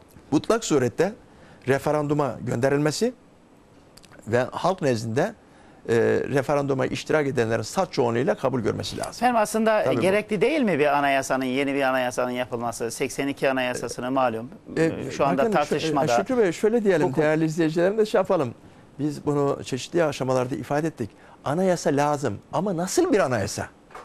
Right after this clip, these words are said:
Speaker 2: Nasıl
Speaker 1: E,
Speaker 2: bir anayasa? İşte
Speaker 1: ha,
Speaker 2: halka
Speaker 1: bi-,
Speaker 2: sorulacak.
Speaker 1: biz,
Speaker 2: Nasıl bir anayasa
Speaker 1: efendim,
Speaker 2: istemiyorsa
Speaker 1: şimdi
Speaker 2: halk
Speaker 1: bakın,
Speaker 2: red cevabı vermez mi efendim?
Speaker 1: e, şimdi halk, e, bir bütün olarak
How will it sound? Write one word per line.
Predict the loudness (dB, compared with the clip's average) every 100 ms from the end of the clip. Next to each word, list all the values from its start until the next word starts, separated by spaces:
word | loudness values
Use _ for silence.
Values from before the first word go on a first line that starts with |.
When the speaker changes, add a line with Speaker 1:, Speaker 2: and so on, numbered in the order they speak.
| -20 -20 -2
Speaker 2:
Nasıl | 0 0 0
Speaker 1:
E, |
Speaker 2:
bir | -2
anayasa? | -2 -4 -4 -6 -4
İşte | -4 0
Speaker 1:
ha, | 0
Speaker 2:
halka | 2 0
Speaker 1:
bi-, | 0
Speaker 2:
sorulacak. | 2 0 2 2
Speaker 1:
biz, | 2 -2 -4
Speaker 2:
Nasıl | -4 -4 -4
bir | 0
anayasa | 0 0
Speaker 1:
efendim, | 2 2
Speaker 2:
istemiyorsa | 2 2 2 2 4
Speaker 1:
şimdi |
Speaker 2:
halk | 2 2 -4
Speaker 1:
bakın, | -2 -2 2
Speaker 2:
red | 2 2
cevabı | 2 4 2
vermez | 2 2 0 -2
mi | -4
efendim? | -4 -8 -8 -4 -4 -2
Speaker 1:
e, |
şimdi | -6 -4 -2 -2
halk, | -2 0 0 -2 -10 -18 -2
e, | 2 2 2 0 -4 -2
bir | -2 -2
bütün | -4 -2
olarak | 0 2 0 -4